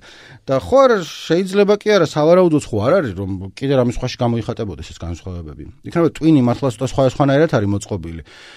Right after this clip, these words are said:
რაც მერე აგვიხსნის რამეს, რომ აი რა განსხვავებაა, სქესებს შორის. აქ ვადგებით კიდე ერთ ძალიან მნიშვნელოვან საკითხს, კიდე ერთს კი არა, ყველაზე მნიშვნელოვან საკითხს ამ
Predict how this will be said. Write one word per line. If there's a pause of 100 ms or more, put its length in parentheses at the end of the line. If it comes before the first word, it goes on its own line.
(100)
რაც
მერე
აგვიხსნის
რამეს,
რომ
აი
რა
განსხვავებაა, (1300)
სქესებს
შორის. (560)
აქ
ვადგებით
კიდე
ერთ
ძალიან
მნიშვნელოვან
საკითხს,
კიდე
ერთს
კი
არა,
ყველაზე
მნიშვნელოვან
საკითხს
ამ